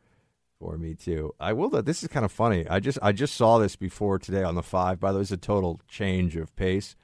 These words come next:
But they do texts from mom. Uh, do you ever see this? They, they, <laughs> some of them do these texts from their mom. I always, I have a, some, I have some, uh, it's pretty funny, yeah.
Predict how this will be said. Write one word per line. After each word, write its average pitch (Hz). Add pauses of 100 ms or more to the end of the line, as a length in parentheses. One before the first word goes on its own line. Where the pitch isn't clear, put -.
(420)
But 101
they 123
do 127
texts -
from 117
mom. 107
Uh, 123
do 139
you 196
ever 233
see -
this? 190
They, 143
they, 131 (140)
<laughs> -
some -
of -
them 165
do 147
these -
texts -
from 123
their 110
mom. 101 (840)
I 160
always, 175
I 135
have 202
a, 165
some, 151
I 147
have 170
some, 139
uh, 120
it's 123
pretty 160
funny, 120
yeah. 101